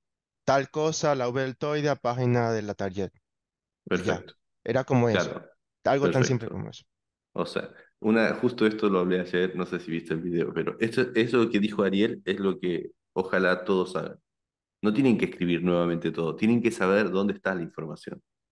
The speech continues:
Speaker 2: Porque cuando la necesiten, en ese ida y vuelta a buscar esa información, va-, van a tener la capacidad para saber.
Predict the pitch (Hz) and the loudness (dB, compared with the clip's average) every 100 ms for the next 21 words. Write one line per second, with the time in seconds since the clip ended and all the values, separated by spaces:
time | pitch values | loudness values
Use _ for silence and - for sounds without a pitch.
0 | _ _ - 95 101 98 92 90 92 117 | _ _ -2 0 2 2 2 4 4 4
1 | 160 135 - 104 117 147 160 _ _ _ | 2 0 -2 -2 -2 -4 -8 _ _ _
2 | _ _ _ 98 104 113 117 117 113 113 | _ _ _ 0 4 4 4 2 2 2
3 | 107 120 98 90 90 90 104 104 110 - | 4 2 2 -2 -2 -2 -2 -2 -4 -6
4 | 107 110 - 131 131 90 92 - 92 101 | -6 -4 -4 -6 -4 -2 -2 -2 -2 0
5 | 98 - 92 90 90 - 87 87 82 80 | 0 0 -2 -2 -4 -6 -4 -2 -4 -2
6 | 92 92 85 - 85 82 | 0 0 -4 -4 -4 -6